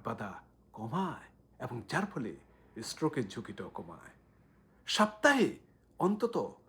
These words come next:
দুই তিনবার মাছ খেতে চেষ্টা করবেন। নাম্বার থ্রি, বাদাম, আলমন্ড, নাটস, বিভিন্ন ধরনের নাটস। এই ভালো বাদামগুলোতে ভালো ফ্যাট আছে, যেগুলি আপনার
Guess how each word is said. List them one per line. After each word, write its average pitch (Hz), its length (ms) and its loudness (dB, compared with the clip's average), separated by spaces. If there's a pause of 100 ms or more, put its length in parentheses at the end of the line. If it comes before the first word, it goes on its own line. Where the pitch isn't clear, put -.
(340)
দুই 160 280 0
তিনবার 131 380 -2 (800)
মাছ 139 200 2
খেতে - 260 -10
চেষ্টা - 280 -10
করবেন। - 280 -18 (1500)
নাম্বার 220 300 6
থ্রি, 269 180 2 (720)
বাদাম, 107 400 -4 (720)
আলমন্ড, 143 440 0 (520)
নাটস, - 380 2 (160)
বিভিন্ন 180 240 2 (100)
ধরনের 127 340 -2
নাটস। - 200 -14 (560)
এই 131 80 -4 (160)
ভালো 139 180 0 (580)
বাদামগুলোতে 120 580 -4 (240)
ভালো 139 180 0 (260)
ফ্যাট 254 200 4 (100)
আছে, - 160 -14 (420)
যেগুলি 131 320 -2 (440)
আপনার 110 180 -10